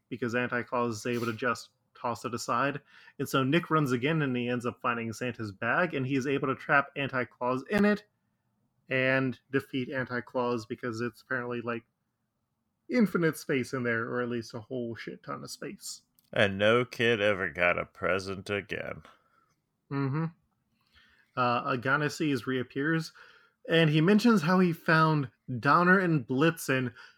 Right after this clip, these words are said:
Speaker 1: who were shielded by the bodies of their dead friends from the Holocaust. And it's like, that, that got a bit, maybe a bit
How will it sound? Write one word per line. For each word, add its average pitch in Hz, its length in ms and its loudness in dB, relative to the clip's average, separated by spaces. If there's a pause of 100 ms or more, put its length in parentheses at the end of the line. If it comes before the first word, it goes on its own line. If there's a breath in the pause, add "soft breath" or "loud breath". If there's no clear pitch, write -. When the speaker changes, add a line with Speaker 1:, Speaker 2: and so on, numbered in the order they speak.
(120 loud breath)
Speaker 1:
who - 160 -2
were 165 180 8
shielded 208 580 4
by 160 220 6
the 156 100 6
bodies 151 560 6
of 143 160 0
their 135 180 4
dead 147 400 2
friends 151 520 2
from 143 220 0
the 131 100 4
Holocaust. 147 1200 0 (1120)
And 185 120 4
it's 180 140 4
like, 247 200 8 (1120 soft breath)
that, 415 240 0 (280)
that 359 280 0
got 403 160 2
a 392 140 -8
bit, 247 180 2 (480)
maybe 240 440 -2
a 240 40 0
bit 233 160 2